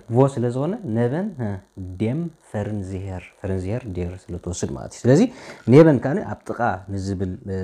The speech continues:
ዝ-፣ ንምልሶ እዩ ማለት እዩ። ስለዚ <clears throat> ናይ ቮሂን እንተ ደኣ ኮይና ብኔበን ገርና ብ-፣ እ፣ ኣኮዛቲቭ ንገልጾ ማለት እዩ። ከም ቀደምና ich zetze፣ zetze ሕጂ እቲ ኣክሽን ገሊፅና ኢና ቀዲምና። ኣክሽን ኮፍ ኣብ ዝብለሉ ግዜ ich zetze mich፣ እ፣ mich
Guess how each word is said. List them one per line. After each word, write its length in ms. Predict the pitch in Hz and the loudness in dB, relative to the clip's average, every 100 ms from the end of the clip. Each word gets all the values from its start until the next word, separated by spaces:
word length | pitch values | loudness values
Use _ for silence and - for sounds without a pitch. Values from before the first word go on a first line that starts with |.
| 90 | -6
ዝ-፣ 220 | 92 95 | -8 -6
ንምልሶ 440 | 92 98 95 95 - 92 | -4 -4 -2 -2 -4 -6
እዩ 160 | - 95 | -4 -4
ማለት 280 | 92 87 90 | -4 -6 -8
እዩ። 60 | - | 2
ስለዚ 220 | 117 143 285 - _ - _ _ _ _ - | 4 4 2 -4 _ -20 _ _ _ _ 2
<clears throat> 220 | - 143 | 4 6
ናይ 140 | 135 | 6
ቮሂን 280 | 117 151 175 | 8 8 8
እንተ 120 | 185 | 6
ደኣ 160 | 139 117 | 4 2
ኮይና 280 | 117 123 127 107 | 2 2 2 2
ብኔበን 440 | 101 110 110 104 | 2 2 2 0
ገርና 240 | 98 120 233 - _ | -2 -2 -4 -10 _
ብ-፣ 220 | 98 175 254 | -8 -8 -8
እ፣ 100 | - - 90 - - | -10 -8 -10 -16 -18
ኣኮዛቲቭ 540 | 98 - 98 98 107 | -12 -8 -4 -4 -6
ንገልጾ 320 | 92 85 95 - | -10 -8 -10 -12
ማለት 240 | 92 - - | -14 -14 -14
እዩ። 80 | |
ከም 120 | - 95 | -12 -2
ቀደምና 300 | 110 147 233 - - - _ | 2 2 2 -4 -16 -20 _
ich 220 | 180 254 - - 107 95 | 0 0 0 0 0 0
zetze፣ 500 | 90 147 214 - 107 87 | 2 2 2 -2 -6 -6
zetze 360 | 87 135 170 131 | -4 -4 -4 -8
ሕጂ 220 | 127 131 262 262 | -6 -6 -8 -10
እቲ 140 | - - 123 | -10 -8 -2
ኣክሽን 360 | 131 - - 90 - - _ _ - | -2 -4 -8 -10 -12 -20 _ _ -4
ገሊፅና 240 | 104 113 | -2 0
ኢና 120 | 107 101 | -2 -2
ቀዲምና። 300 | 107 123 190 269 | -2 -2 -2 -4
ኣክሽን 300 | 120 - 107 | -12 -8 -6
ኮፍ 180 | - 123 | -4 -2
ኣብ 140 | 107 | -4
ዝብለሉ 260 | 95 98 98 | -4 -2 0
ግዜ 160 | 113 151 269 - - - - | 2 2 0 -4 -18 -14 -6
ich 140 | 143 - | -6 -2
zetze 380 | 113 214 - 185 | 0 0 -2 -6
mich፣ 260 | 107 82 - - | -4 -6 -12 -20
እ፣ 120 | - 107 170 | -12 -10 -8
mich 240 | 123 98 | -6 -6